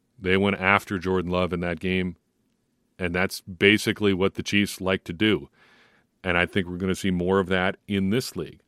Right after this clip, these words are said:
According to Pro Football Reference, the Chiefs blitz at the sixth highest rate in the league. They are just a hair behind the Steelers to be eked out of the top five. And in twenty twenty-one,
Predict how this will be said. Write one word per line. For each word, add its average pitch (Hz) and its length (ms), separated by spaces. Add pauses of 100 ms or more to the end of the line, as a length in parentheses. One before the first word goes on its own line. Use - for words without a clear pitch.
(160)
According 113 760 (180)
to 110 160
Pro 104 200
Football 90 380
Reference, 104 580
the 95 140
Chiefs - 600 (120)
blitz 104 520
at 98 160
the 92 140
sixth - 360
highest 107 360
rate 101 280
in 95 120
the 87 80
league. 98 280
They 98 80
are 90 100
just 147 280
a 87 80
hair 107 260
behind 92 300
the 82 60
Steelers 101 500 (600)
to 101 60
be 98 340 (160)
eked 113 260
out 98 180
of 82 100
the - 60
top 92 300
five. 101 420 (1040)
And 147 180
in 139 100
twenty 147 260
twenty-one, 127 600